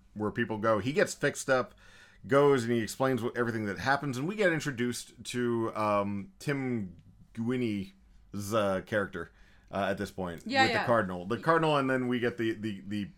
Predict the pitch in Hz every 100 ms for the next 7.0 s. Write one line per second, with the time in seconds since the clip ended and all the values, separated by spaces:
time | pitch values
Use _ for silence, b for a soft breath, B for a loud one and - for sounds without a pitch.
0 | - 110 - 147 123 - - 92 76 71
1 | B B B 131 131 - 147 147 135 127
2 | 117 107 - 123 107 101 82 98 95 92
3 | 87 90 107 92 85 85 85 82 71 -
4 | 196 151 165 B B - - 92 92 90
5 | 90 - 120 120 117 110 104 269 226 -
6 | - 330 330 302 254 240 - 190 156